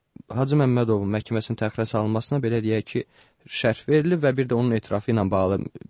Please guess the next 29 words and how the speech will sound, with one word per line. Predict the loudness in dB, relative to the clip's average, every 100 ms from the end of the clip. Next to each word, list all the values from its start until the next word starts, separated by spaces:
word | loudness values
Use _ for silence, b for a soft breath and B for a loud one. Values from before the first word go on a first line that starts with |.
| -20 _
müəyyən | -4 0 0 0 -2
ehtimallar | -4 -2 0 0
irəli | 0 0 0
sürülüb. | 0 2 2 0 2
Müəllifin | 2 2 2 0 0
fikrincə, | -2 2 2 4 2 2 b b _
Hacı | 2 6 6
Məmmədov | 6 6 4 2 0
mərhum | 2 4 4 2
jurnalisti | 2 2 0 0 -2 -2
sabiq | 0 2 2 2
nazir | 2 2 0
Fərhad | 0 0 2
Əliyevin | 4 4 2 0
sifarişi | 0 0 0 0
ilə | 2
öldürtdüyünü | 2 2 -2 -2 0 0 0
deyəndən | 2 2 2 0
sonra | 2 4 4 b b b
məhkəmənin | 2 2 2 2 2 2
onsuz | 0 0 0 0
da | 2 0 b b b b
ən | 2 4
azından | 4 4 2 2
bir | 0 0
gün | 0
fasiləyə | 0 0 2 0 2
girəcəyini | -2 0 2 2 2
bilirmiş. | -2 -2 -6 -10